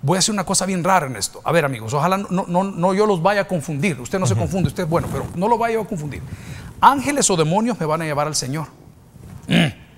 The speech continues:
Speaker 1: "Ángeles o demonios me van a llevar al Señor". ¿Cómo así? O te lleva el diablo porque te reventó y nos vamos a ir en la naval, donde te tenemos que llevar alimentos y medicinas para la piel por esa cosa que anda volando en las Bartolinas.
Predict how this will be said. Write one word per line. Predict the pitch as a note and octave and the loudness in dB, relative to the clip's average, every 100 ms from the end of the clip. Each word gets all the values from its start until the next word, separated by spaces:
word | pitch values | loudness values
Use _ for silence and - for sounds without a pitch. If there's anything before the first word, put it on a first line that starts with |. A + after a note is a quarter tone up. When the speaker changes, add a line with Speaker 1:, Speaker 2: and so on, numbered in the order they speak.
| - - - - - - | -20 -20 -20 -18 -18 4
Speaker 1:
"Ángeles | D#3 B3 B3 C4 A#3 | 6 6 2 -2 2
o | E3 | 2
demonios | C#3+ D3 G3 G#3+ | 4 2 2 0
me | C#3+ | 0
van | B2 D#3+ | 2 2
a | |
llevar | C3+ C#3 | 2 2
al | C#3 | 0
Señor". | D#3+ C#3+ - | -2 -4 2
¿Cómo | D3+ F#3+ | 4 4
así? | G3+ C#4 D#3+ - - - - - | 2 0 -2 -8 -20 -20 -20 -8
O | B2 | -6
te | - | -4
lleva | A2 A#3 | -2 0
el | D4 | 2
diablo | B3 A3 D#3 | 4 2 2
porque | C3 B2 C3+ | -2 -4 -4
te | B2+ | -4
reventó | G#2+ G#2+ C#4+ - - - - - - - - - | -4 -2 -2 -2 -6 -20 -20 -20 -20 -20 -20 -4
y | F#3 | 0
nos | C#3+ | 4
vamos | E3 F#3+ | 4 4
a | G#3+ | 2
ir | G3 | 2
en | D#3+ | 0
la | |
naval, | C3 A#2+ E3+ D4 - | 0 2 2 2 -6
donde | D#3 C#3 | -2 -2
te | B2 | -4
tenemos | A2 E3+ G3 | -4 -4 -2
que | |
llevar | E3 F#3 | 2 2
alimentos | E3 C#3 G#3 A#3+ - - - - | 2 0 -2 -4 -12 -18 -14 -2
y | |
medicinas | C#3 A#2+ D3+ G#3+ | 0 2 2 2
para | G3 D#3 | 2 0
la | B2 | 0
piel | G3 C4 | 0 0
por | C3 | 0
esa | C#3 E3 | -2 -2
cosa | E3+ F3+ D3 | -2 -2 -2
que | |
anda | F3 D3+ | 0 0
volando | C3+ F3+ | 0 0
en | E3+ | 0
las | A#2+ | -2
Bartolinas. | G#2+ A2+ F#2+ F3 - | -4 -6 -6 -6 -6